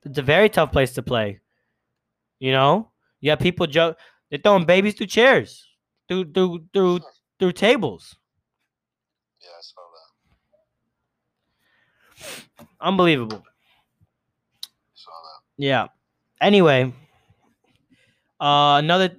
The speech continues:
Speaker 1: uh, another thing that's been going on in Brooklyn, I think it was last week. Uh, people were protesting for Kyrie. People were protesting, "Let Kyrie play, let Kyrie play."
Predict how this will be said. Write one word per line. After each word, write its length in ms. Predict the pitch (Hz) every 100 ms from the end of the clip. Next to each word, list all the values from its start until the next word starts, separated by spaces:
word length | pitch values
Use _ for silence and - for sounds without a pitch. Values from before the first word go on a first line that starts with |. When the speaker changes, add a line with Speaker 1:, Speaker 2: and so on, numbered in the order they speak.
| -
Speaker 1:
uh, 360 | 151 156 156
another 320 | 156 170 208 185
thing 160 | 175
that's 140 | 160 147
been 160 | 147
going 240 | 139 139 135
on 340 | 135 135 135 - _ _ 156
in 220 | 139 123
Brooklyn, 720 | 123 185 214 151 123 117 123 _
I 120 | 139
think 300 | 139 175 175
it 40 |
was 260 | 165 147 123
last 380 | 123 123 123 -
week. 300 | 113 113 - _
Uh, 720 | 123 131 135 135 135 135 135 - _ _ _ _ _ _ _ _ _
people 260 | 180 185 214
were 100 | 185
protesting 680 | - 175 180 - 147 - 131
for 160 | -
Kyrie. 600 | - 135 131 120 110 95 _ _ _ _ _ _ _ _ _ _
People 240 | 139 143
were 120 | 151 143
protesting, 540 | - 143 143 135 139
"Let 180 | 135 135
Kyrie 300 | 139 135 135
play, 300 | - 135 127
let 200 | 123 123
Kyrie 320 | 135 123 123
play." 420 | 123 131 120 117